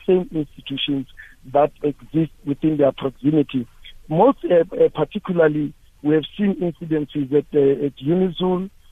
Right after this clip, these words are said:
we have seen incidences at Durban University of Technology, we have seen incidences at the University of Cape Town, where students have been attacked by members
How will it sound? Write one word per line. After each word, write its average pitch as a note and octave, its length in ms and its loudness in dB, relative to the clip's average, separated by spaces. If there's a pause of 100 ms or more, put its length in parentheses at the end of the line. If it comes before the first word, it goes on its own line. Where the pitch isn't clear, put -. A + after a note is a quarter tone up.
(140)
we C3 60 -4
have C3 100 -2 (100)
seen F3+ 200 -2
incidences D3 720 -4
at C#3 140 2
Durban D#3+ 280 2
University D3+ 460 -2
of - 120 -4
Technology, E3+ 680 -2 (360)
we C3+ 60 -4
have C3 180 -4
seen F#3 180 0
incidences D3+ 840 -4
at C#3+ 220 -2
the D3 80 0
University C#3 500 0
of F3 160 4
Cape D#3 240 -2
Town, C#3+ 320 4 (360)
where F3 680 4 (640)
students E3 440 -2
have E3 260 0
been C#3+ 180 -2
attacked E3 520 -2 (400)
by F3 240 4
members D3 480 2